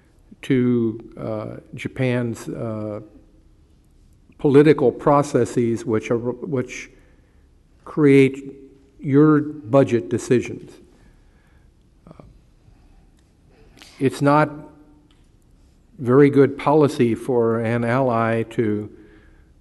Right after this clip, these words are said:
uh, put inordinate pressure on another ally,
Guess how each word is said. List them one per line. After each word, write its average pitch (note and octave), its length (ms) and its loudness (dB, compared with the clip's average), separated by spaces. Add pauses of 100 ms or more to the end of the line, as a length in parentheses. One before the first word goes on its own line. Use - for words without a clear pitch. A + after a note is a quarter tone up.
(120)
uh, - 40 -20 (1300)
put D#3 160 2 (280)
inordinate C#3 640 2
pressure C#3+ 560 2
on A#2+ 260 0
another C3+ 640 2
ally, A2+ 560 -2